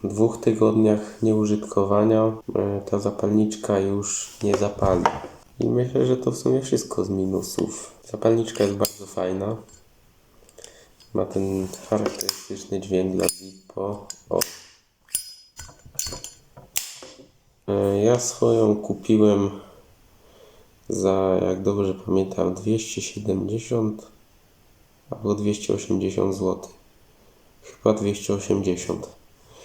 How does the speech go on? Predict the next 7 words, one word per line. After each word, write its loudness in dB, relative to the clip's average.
Pokażę 4
wam 4
zaraz, 2
w 0
jakim 2
fajnym 2
pudełeczku 4